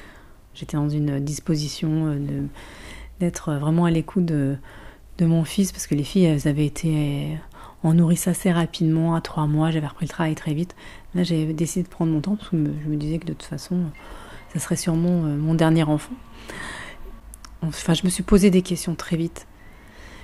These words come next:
Il dormait assez mal.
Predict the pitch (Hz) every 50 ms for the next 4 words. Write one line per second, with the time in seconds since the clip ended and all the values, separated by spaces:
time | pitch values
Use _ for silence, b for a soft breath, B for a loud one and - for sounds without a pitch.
0 | B B B B B B B B - - - 175 156 160 156 156 151 156 156 160
1 | 160 160 160 160 160 B B B B B B B B B B B B - - -
2 | - - 156 151 - - - 135 127 127 131 143 175 190